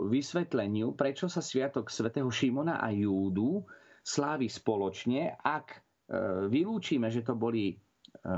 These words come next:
bratia, alebo že boli, e, v rodinnom príbuzenstve s Ježišom, patrili do úzkeho okruhu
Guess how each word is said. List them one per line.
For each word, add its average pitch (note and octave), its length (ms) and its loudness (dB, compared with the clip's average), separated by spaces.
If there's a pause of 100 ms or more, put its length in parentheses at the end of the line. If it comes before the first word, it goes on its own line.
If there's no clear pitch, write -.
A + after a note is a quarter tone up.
(100)
bratia, C#3+ 480 0
alebo G2 320 0
že G2 160 0
boli, G2 400 0
e, G2 40 -12 (440)
v F2 320 0
rodinnom C#3 400 0
príbuzenstve A#2+ 640 0
s F2 80 -4
Ježišom, C#3+ 640 0
patrili A2+ 320 -2
do A2 160 0
úzkeho C#3 400 -2
okruhu A2+ 560 2